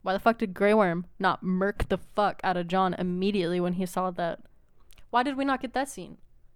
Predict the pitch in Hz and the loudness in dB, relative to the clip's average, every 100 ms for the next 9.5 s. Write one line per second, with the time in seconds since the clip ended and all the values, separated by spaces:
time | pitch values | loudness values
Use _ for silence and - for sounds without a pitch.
0 | - - - - - - - - - - | -20 -20 -20 -20 -20 -20 -20 -20 -20 -20
1 | - - - - - - - - - - | -20 -20 -20 -20 -20 -20 -20 -20 -20 -20
2 | - - 208 226 254 247 233 226 240 233 | -20 -8 -4 -2 -2 -4 -6 -8 -8 -6
3 | 226 190 180 202 208 202 196 202 190 180 | -6 -6 -4 0 0 -2 -2 -4 -4 -4
4 | - - - - - - - - 370 240 | -6 -20 -20 -20 -20 -20 -20 -6 -4 -2
5 | 180 196 - - _ - - _ _ - | -2 -6 -10 -20 _ -20 -20 _ _ -20
6 | - - _ _ _ _ - - - 247 | -20 -20 _ _ _ _ -20 -20 -6 -4
7 | 403 403 403 311 226 233 247 233 226 226 | -2 0 0 0 0 2 2 0 -2 -2
8 | 226 220 - - - 233 - - - - | 2 4 4 0 -6 -6 -6 -12 -20 -18
9 | 202 214 214 233 | -4 -2 0 -2